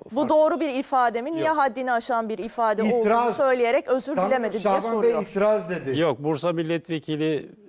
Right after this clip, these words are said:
Speaker 2: e, yanlış anlamış.
Speaker 1: Hı,
Speaker 2: Kaldı
Speaker 1: buyurun.
Speaker 2: ki ihtilal de derim ama, e, öyle görmüyorum. E,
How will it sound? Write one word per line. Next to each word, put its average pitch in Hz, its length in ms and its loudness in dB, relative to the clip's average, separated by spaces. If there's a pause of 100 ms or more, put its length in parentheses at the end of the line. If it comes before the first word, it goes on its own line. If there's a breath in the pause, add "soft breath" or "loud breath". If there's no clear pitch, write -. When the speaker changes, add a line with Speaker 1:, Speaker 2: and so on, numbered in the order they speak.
(200)
Speaker 2:
e, 143 60 -8
yanlış 151 500 0
anlamış. 135 520 -2 (200)
Speaker 1:
Hı, 294 140 -4
Speaker 2:
Kaldı 143 280 -2
Speaker 1:
buyurun. 226 200 -2
Speaker 2:
ki 147 280 -12 (220)
ihtilal 156 500 -2
de 117 120 -2
derim 135 220 -2
ama, 147 260 0
e, 80 420 -10
öyle 135 160 2
görmüyorum. 143 680 -2
E, 120 380 -6